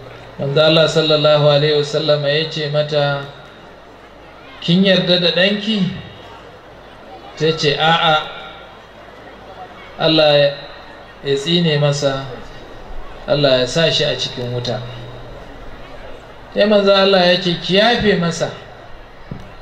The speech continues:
Sai ta ce, "Ba zan yafe masa ba abada." Sai manzo Allah ya ce, "Idan baki yafe masa ba fa, zai shiga wuta." Sai ta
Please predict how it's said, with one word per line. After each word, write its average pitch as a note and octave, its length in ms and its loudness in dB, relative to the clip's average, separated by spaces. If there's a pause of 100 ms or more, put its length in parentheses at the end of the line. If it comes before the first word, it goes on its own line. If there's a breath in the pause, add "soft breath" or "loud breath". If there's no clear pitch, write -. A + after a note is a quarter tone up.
(960)
Sai E3+ 180 0
ta F3 120 2
ce, E3 160 2
"Ba D3+ 160 2
zan F3+ 180 4
yafe D#3+ 360 2
masa C#3+ 260 -2
ba C#3 180 0
abada." D#3 400 2 (3250)
Sai G#3+ 300 4
manzo G3+ 260 6
Allah G3 300 6
ya F#3 80 2
ce, F#3+ 100 0
"Idan G#3 340 0
baki A3 260 2
yafe G3+ 340 4
masa F#3+ 280 2
ba E3+ 140 -2
fa, E3 240 -2
zai G3 200 2
shiga D3 260 0
wuta." D3 360 -2 (1600)
Sai F3 280 -6
ta F#3+ 100 -2